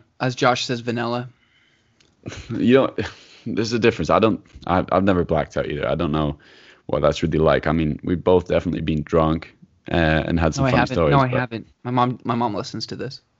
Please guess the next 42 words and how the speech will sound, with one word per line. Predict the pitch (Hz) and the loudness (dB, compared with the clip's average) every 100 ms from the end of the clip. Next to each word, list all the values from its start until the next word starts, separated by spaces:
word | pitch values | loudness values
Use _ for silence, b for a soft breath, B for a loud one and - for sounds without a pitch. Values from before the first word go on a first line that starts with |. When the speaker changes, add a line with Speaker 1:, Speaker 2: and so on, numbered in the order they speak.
| - - _ _ _ B B B - | -20 -20 _ _ _ B B B -2
Speaker 1:
Okay, | 147 135 120 B B B | 0 2 0 B B B
so | - | 2
we're | 151 | 4
gonna, | 156 170 151 139 - - 143 | 6 6 4 2 -2 -12 2
beer | 147 156 | 4 6
rankings | 139 127 127 127 | 4 2 -2 -2
is | 123 | -2
a | 120 | -2
question. | 117 127 120 123 120 | 2 2 2 -2 -2
We're | 127 | 0
gonna | 139 135 | 2 4
go, | 135 131 123 b b _ - | 4 4 0 b b _ 2
um, | 123 120 117 | 4 4 0
I'm | 127 | 0
just | 139 135 | 0 0
gonna | 135 | 0
list | 131 - | 0 0
them | 120 | -2
out | 117 110 | -2 -4
to | - | -4
make | 120 117 | -6 -4
it | |
easy. | - 127 117 117 - b - | -2 0 0 -4 -6 b 0
But | 135 | 4
we're | 147 | 6
gonna, | 143 135 | 6 4
instead | 139 147 | 2 2
of | 143 | 2
saying, | 143 135 | 2 0
like, | 123 - | 0 -2
certain | 139 107 110 | -2 -2 -2
beers, | 117 127 127 | 0 2 0
we're | 120 | -2
gonna | 117 | -2
go | 113 - | -2 0
I | 123 | -2
P | 123 123 120 | -2 -2 0
F, | 110 | -2
he-, | - - 127 - - | -8 -12 -12 -12 -4
hef, | 127 113 - _ _ - | 0 0 -2 _ _ -12
stout, | - - 120 113 117 _ _ _ _ _ - - | -4 2 2 2 -2 _ _ _ _ _ -20 -16
light. | 98 117 110 107 92 | -6 0 2 0 -4